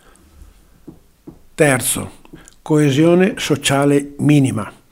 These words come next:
Se ampie fasce si sentono scartate, l'idea liberale perde credibilità e diventa facile preda di chi offre scorciatoie autoritarie.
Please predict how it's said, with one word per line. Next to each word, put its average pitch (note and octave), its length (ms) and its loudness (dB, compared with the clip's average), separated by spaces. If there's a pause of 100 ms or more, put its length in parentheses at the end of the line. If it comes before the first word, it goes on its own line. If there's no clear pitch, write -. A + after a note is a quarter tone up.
(400)
Se D3+ 300 0
ampie F#3+ 340 4
fasce E3 420 0
si C3 120 -4
sentono C3+ 420 0
scartate, A#2+ 920 -4 (340)
l'idea D#3+ 380 2
liberale C3+ 640 0
perde D3 420 0
credibilità B2+ 960 -2 (240)
e C#3+ 140 -6
diventa C#3 400 0
facile D#3 520 -2
preda C3 560 -4 (260)
di D#3+ 160 -4
chi E3+ 200 -2
offre D#3+ 340 2
scorciatoie D3 1000 -4 (260)
autoritarie. B2 1000 -4